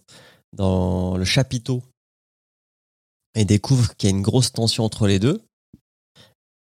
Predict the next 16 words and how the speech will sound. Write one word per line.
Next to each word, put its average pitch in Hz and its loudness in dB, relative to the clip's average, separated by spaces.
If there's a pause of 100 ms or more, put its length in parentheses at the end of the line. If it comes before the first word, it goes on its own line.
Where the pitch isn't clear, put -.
(180)
Et 139 -2
pendant 143 4
ce - 0
temps-là, 131 2 (100)
Chun-Li, 160 2 (300)
Honda 127 2 (240)
et 139 2
Balrog, 113 2
eux, 185 4
ils 113 4
ont 101 4
volé 175 2
les 147 4
armes 127 -2
de 123 2
Sagat, 110 0